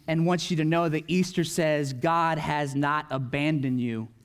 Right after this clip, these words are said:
They ask, "Where is your certificate of divorce?" God says. "Do you have a certificate that says I've divorced you, that I've left you?" He says, "No, you don't have one, and you never will,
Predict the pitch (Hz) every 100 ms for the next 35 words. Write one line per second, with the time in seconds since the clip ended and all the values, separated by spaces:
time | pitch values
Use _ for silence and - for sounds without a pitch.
0 | _ - - _ - - - 240 262 254
1 | - 220 285 311 254 294 302 226 254 254
2 | 254 262 302 302 - 262 220 226 196 262
3 | 330 311 - 208 196 190 214 214 311 349
4 | - - - 240 269 240 302 311 302 -
5 | 294 - 370 277 - 302 320 302 226 220
6 | 226 269 370 349 339 269 233 208 262 320
7 | 403 370 311 302 254 269 359 415 254 139
8 | - - - _ _ - 180 294 403 339
9 | 247 311 277 349 370 427 - - - _
10 | - 151 151 139 143 147 147 165 123